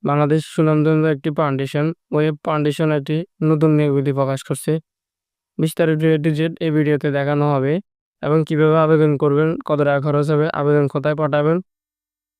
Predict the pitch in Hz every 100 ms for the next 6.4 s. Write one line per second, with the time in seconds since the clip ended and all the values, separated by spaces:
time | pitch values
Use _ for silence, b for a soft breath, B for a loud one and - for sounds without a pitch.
0 | _ _ _ _ _ _ _ _ _ -
1 | 151 156 - 156 147 151 151 170 156 170
2 | 147 - 156 151 151 147 143 143 156 147
3 | 139 143 151 151 151 156 147 151 151 151
4 | 160 156 143 139 156 151 156 151 - 156
5 | 147 - 160 175 180 _ _ - 151 151
6 | 170 156 147